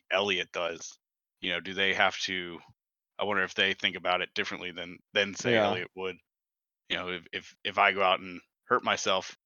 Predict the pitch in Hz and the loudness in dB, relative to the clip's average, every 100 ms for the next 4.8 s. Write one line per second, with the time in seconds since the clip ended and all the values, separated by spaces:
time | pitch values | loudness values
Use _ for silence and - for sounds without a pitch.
0 | _ - 95 - 104 98 101 98 98 98 | _ -10 -8 -4 -4 -4 -4 -2 2 2
1 | 90 90 104 101 101 90 92 90 92 90 | 0 -2 -2 -2 -4 -8 -8 -6 -4 -4
2 | 92 85 - 95 95 85 90 - 85 82 | -4 -2 -2 0 -2 -2 -4 -4 -6 -8
3 | 87 85 95 87 85 90 80 82 - 92 | -12 -8 -6 -4 -4 -4 -6 -8 -4 -6
4 | 87 - 85 - - - 113 82 | -6 -8 -12 -4 2 4 4 0